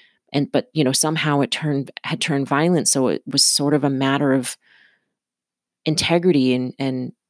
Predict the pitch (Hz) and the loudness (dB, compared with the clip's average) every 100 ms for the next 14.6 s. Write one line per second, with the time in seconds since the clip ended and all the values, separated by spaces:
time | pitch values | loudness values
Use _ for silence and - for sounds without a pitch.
0 | _ _ _ _ - 107 101 - - 165 | _ _ _ _ -14 -12 -12 -14 -2 0
1 | 156 165 156 156 151 - _ 160 143 165 | 2 2 4 2 0 -8 _ -2 2 2
2 | 143 104 - - - 143 147 131 - 131 | 2 2 -2 -4 -2 -2 0 -4 -2 0
3 | 135 127 - 143 147 - 160 147 - 160 | 2 0 0 -2 -4 -2 0 0 -2 0
4 | 202 - - 135 139 143 139 - 131 131 | 2 0 0 -2 -2 -2 -2 -2 -2 -2
5 | 131 123 123 120 - - _ _ _ _ | -4 -4 -4 -4 -8 -16 _ _ _ _
6 | _ - 156 143 139 139 - 143 - 180 | _ 0 4 4 2 -2 -4 -8 0 0
7 | 170 156 147 135 127 139 135 123 - - | 2 0 0 -2 -4 -2 -2 -4 -4 -4
8 | - 156 175 180 151 135 147 147 139 127 | -2 -2 0 2 2 0 0 0 0 -2
9 | - _ - - 156 147 143 127 - - | -6 _ -8 -2 0 0 -2 -2 -4 -10
10 | _ _ - _ _ _ _ _ _ _ | _ _ -20 _ _ _ _ _ _ _
11 | _ 151 143 131 - _ - - _ _ | _ -4 -2 -4 -8 _ -20 -20 _ _
12 | _ 143 139 143 143 139 131 131 - - | _ -2 0 2 2 2 0 0 -2 -2
13 | 139 131 131 131 147 - - 147 143 156 | -2 0 0 2 0 0 -2 2 4 2
14 | 156 139 131 123 127 | 0 -2 -2 -4 -6